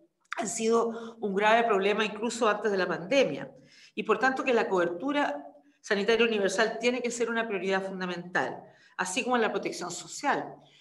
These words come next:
que es una salvaguarda vital frente a las crisis financieras, no solo para los individuos, sino que para sociedades completas. Y los argumentos para ello nunca han sido más fuertes ni lo que está en juego es más importante. Creo que la crisis sanitaria y socioeconómica tienen que abordarse conjuntamente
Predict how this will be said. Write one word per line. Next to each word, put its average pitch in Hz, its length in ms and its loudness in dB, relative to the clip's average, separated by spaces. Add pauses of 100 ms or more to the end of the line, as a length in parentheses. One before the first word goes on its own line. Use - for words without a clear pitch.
(140)
que - 100 -2
es 220 60 4
una 214 240 4
salvaguarda 190 640 2
vital 185 340 2
frente - 280 -4
a 214 40 -2
las 190 100 -6
crisis 202 280 -6
financieras, 202 640 0 (400)
no 214 80 -4
solo 220 240 2
para 170 140 0
los 165 120 -2
individuos, 175 500 0
sino 180 200 -6
que 175 100 -4
para 160 280 -4
sociedades 160 480 -4
completas. 147 640 -4 (640)
Y 262 80 -2
los 247 160 6
argumentos 285 480 2
para 269 180 4
ello 269 160 2
nunca 269 280 -4
han 294 80 -2
sido 277 200 -4
más 240 160 -2
fuertes 285 420 0
ni 247 80 -4
lo 226 120 4
que - 80 -2
está - 160 -6
en 254 140 -4
juego 262 240 -2
es 233 40 -6
más 233 160 0
importante. 214 840 -4 (760)
Creo 262 180 4
que 262 100 2
la 226 120 4
crisis 254 220 -2
sanitaria 240 400 0
y - 20 -4
socioeconómica 233 640 -2
tienen 277 280 -2
que 285 100 -4
abordarse 254 640 0
conjuntamente 240 960 -6